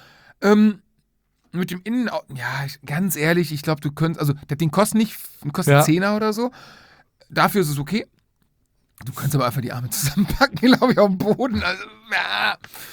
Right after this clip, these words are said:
Speaker 1: weiß ich nicht. Also, ja, ist okay für den Preis. Aber ich hab, äh, was ich für mich, äh, äh, ausprobieren will, weil ich ja so ein Körperklaus bin, Körperspannung und Dehnbarkeit,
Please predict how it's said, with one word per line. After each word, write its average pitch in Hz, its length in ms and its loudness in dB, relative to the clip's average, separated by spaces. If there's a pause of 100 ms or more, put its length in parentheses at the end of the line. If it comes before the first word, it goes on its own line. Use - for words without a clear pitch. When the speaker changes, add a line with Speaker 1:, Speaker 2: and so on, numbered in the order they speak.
(260)
Speaker 1:
weiß 160 260 4
ich 160 80 4
nicht. 151 120 -2
Also, 185 120 0
ja, 156 420 4 (260)
ist 156 160 -4
okay 131 460 -8
für 117 100 -10
den 110 160 -8
Preis. 110 380 -12 (300)
Aber 277 340 2
ich - 160 -6
hab, 233 220 -4
äh, 190 260 0
was 180 160 -4
ich 254 160 -12
für 220 100 -4
mich, 214 320 -6
äh, 175 280 -2 (340)
äh, 151 580 2
ausprobieren 220 420 0
will, 185 60 0
weil 170 160 2
ich 220 120 -6
ja 190 100 -4
so 180 80 -4
ein 170 60 -2
Körperklaus 143 560 -4
bin, 208 240 -4 (180)
Körperspannung 202 720 0
und 190 260 -6
Dehnbarkeit, 165 540 -2